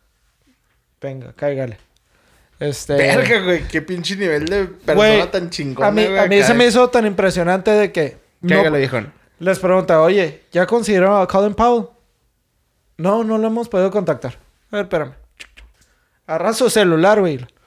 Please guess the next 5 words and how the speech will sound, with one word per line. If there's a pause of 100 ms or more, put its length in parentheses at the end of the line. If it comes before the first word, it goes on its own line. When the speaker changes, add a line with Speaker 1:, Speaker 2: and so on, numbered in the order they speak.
(1000)
Speaker 1:
"Hey,
Colin,
how
you
doing?